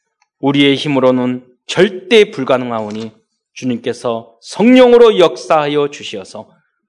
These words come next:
우리가 하나님의 성전 되게 하시고, 우리의 모든 생각과 마음과 영혼이 거룩하여지고, 우리의 가정이 거룩하여지고, 우리 나라가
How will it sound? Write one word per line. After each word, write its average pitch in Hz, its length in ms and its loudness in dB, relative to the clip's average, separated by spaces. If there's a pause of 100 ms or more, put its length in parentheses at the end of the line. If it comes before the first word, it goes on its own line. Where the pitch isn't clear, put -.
우리가 127 240 -2
하나님의 165 400 2
성전 226 380 2
되게 196 200 2
하시고, 117 600 -6 (480)
우리의 135 300 0
모든 196 560 6
생각과 175 400 -2
마음과 147 520 0
영혼이 120 640 -2 (240)
거룩하여지고, 110 960 -6 (580)
우리의 175 360 0
가정이 226 400 0
거룩하여지고, 131 960 -6 (800)
우리 135 240 0
나라가 127 640 0